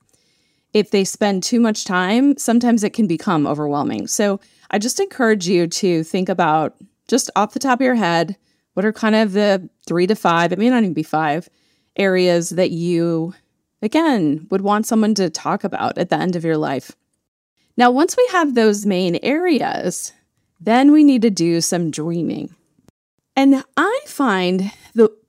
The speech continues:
the way that is helpful for dreaming is to,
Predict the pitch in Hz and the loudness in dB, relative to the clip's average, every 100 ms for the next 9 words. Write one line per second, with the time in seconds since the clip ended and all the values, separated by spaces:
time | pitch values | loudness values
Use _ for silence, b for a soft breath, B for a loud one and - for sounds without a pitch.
0 | _ 185 190 202 190 185 233 277 262 233 | _ -4 2 4 4 2 2 2 2 2
1 | 196 180 - 202 - 202 170 - 180 196 | 2 0 -2 -4 -2 -2 -2 -4 -4 0
2 | 330 285 175 156 156 160 202 214 220 - | 2 4 4 2 0 0 4 4 4 0
3 | - 202 165 165 170 | -2 2 2 0 -4